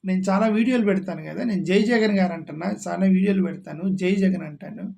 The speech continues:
నేను జగన్ గారినే ప్రమోట్ చేస్తున్నా. కానీ వైఎస్ఆర్సీపీ social media is not promoting my videos. మీకు తెలుసో లేదో,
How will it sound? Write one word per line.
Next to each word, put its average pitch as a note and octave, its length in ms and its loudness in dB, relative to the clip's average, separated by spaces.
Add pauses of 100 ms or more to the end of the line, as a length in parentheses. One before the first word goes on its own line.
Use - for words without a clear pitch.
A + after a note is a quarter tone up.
(640)
నేను E3+ 180 -4
జగన్ F3+ 300 2
గారినే A#3+ 260 6
ప్రమోట్ F#3+ 420 4
చేస్తున్నా. D3 460 -10 (720)
కానీ G3 160 0
వైఎస్ఆర్సీపీ A#3 800 2
social G3+ 360 0
media F#3+ 260 4
is F#3 140 6
not F#3 220 0
promoting F3 440 -4
my D#3 160 -10
videos. C#3+ 460 -14
మీకు E3+ 200 -8
తెలుసో G3 320 0
లేదో, C#3+ 280 -6